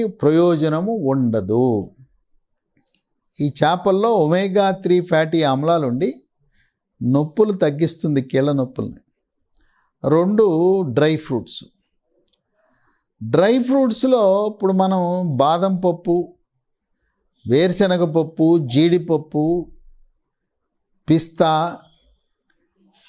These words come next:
ఖర్జూ-, ఎండు ఖర్జూరము, కిస్మిస్తు,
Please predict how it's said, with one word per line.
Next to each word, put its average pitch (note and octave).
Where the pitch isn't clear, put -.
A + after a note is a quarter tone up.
ఖర్జూ-, D3+
ఎండు F3+
ఖర్జూరము, E3+
కిస్మిస్తు, E3